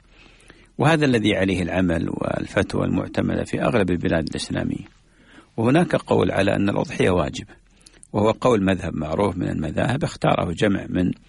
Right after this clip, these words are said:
أهل التحقيق في المذاهب الأربعة، ولذلك الذي يظهر والله أعلم أن الأضحية سنة مؤكدة، سنة مؤكدة لمن قدر على ثمنها ي-، ي-، أيام ال-، أيام الأضحى.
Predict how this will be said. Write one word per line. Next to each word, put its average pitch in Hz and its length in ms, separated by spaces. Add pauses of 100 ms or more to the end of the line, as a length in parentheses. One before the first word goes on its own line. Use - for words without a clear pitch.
(260)
أهل 101 160
التحقيق - 560
في - 100
المذاهب 90 480
الأربعة، - 520 (800)
ولذلك 95 1600
الذي 95 220
يظهر 95 340
والله 110 220
أعلم 117 340
أن 87 120
الأضحية - 380
سنة 110 360
مؤكدة، - 640 (520)
سنة 98 320
مؤكدة 98 580
لمن 85 140
قدر 98 380
على 87 240
ثمنها 107 440
ي-، 110 220
ي-، - 280
أيام 90 420 (200)
ال-، - 580 (640)
أيام 90 500
الأضحى. 90 440